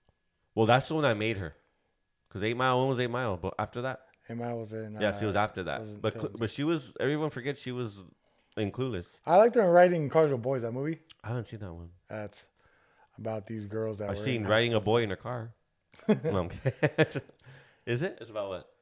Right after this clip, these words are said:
Speaker 2: Uh, it's like a, it's like a teenage movie where they're all teenagers and they're just going around, you know, being with boys and stuff like
Speaker 1: Did
Speaker 2: that.
Speaker 1: you click on it? Who's in it besides her?
Speaker 2: Uh, it's, um,
Speaker 1: Drew Barrymore?
Speaker 2: Drew
Speaker 1: Oh,
Speaker 2: Barrymore's
Speaker 1: that's why I
Speaker 2: in it.
Speaker 1: haven't watched it.
Speaker 2: <laughs> Oh, you don't like Drew Barrymore?
Speaker 1: She's like a fucking bulldog,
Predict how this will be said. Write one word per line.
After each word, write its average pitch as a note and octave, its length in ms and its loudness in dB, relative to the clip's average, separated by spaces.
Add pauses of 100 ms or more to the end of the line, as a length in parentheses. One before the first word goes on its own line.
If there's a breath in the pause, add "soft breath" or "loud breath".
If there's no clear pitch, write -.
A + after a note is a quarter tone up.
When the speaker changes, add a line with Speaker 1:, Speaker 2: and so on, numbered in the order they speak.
Speaker 2:
Uh, A2+ 280 -6
it's - 320 -18
like D#3 140 0
a, D3 80 6
it's - 260 0
like A3 100 6
a F#3 80 8
teenage E3 400 2
movie E3 220 2
where D3 100 2
they're C3+ 200 2
all C#3 300 4
teenagers B2+ 680 -4
and A2+ 300 -6 (420 soft breath)
they're B2 180 -4
just B2 200 -6
going B2 200 -4
around, B2 440 -4
you A#2+ 60 -6
know, A#2 140 -6
being A2 340 -6
with A#2 160 -6
boys A2 320 -4
and G#2+ 80 -12
stuff A#2 140 -6
like A2+ 140 -6
Speaker 1:
Did A2+ 100 -6
Speaker 2:
that. G#2+ 60 -8
Speaker 1:
you G#2+ 40 -12
click - 220 -10
on D#3 80 -8
it? A#3+ 140 -16
Who's C3 160 -6
in D3+ 100 -10
it - 100 -16 (300)
besides G2+ 240 -14
her? A#2 120 -14 (1160)
Speaker 2:
Uh, A#2 60 -4 (160)
it's, A2 160 -8
um, G#2 520 -8
Speaker 1:
Drew D#3 180 4
Barrymore? A3+ 520 4
Speaker 2:
Drew D3 80 -2
Speaker 1:
Oh, G#2 80 -2
Speaker 2:
Barrymore's G#2 280 -6
Speaker 1:
that's G#2 80 -8
why F#2 80 2
I - 20 2
Speaker 2:
in - 40 2
it. - 20 -2
Speaker 1:
haven't D#2 180 -4
watched D2+ 320 -10
it. - 120 -16 (200)
Speaker 2:
<laughs> - 200 -12
Oh, F#3+ 160 10
you B2+ 100 0
don't B2 100 -2
like A#2 120 -4
Drew A#2+ 120 -8
Barrymore? A#2 340 -10 (220)
Speaker 1:
She's G2+ 160 -14
like F2 100 -8
a D#2+ 60 -8
fucking D2+ 380 -14 (200)
bulldog, D#2+ 560 -8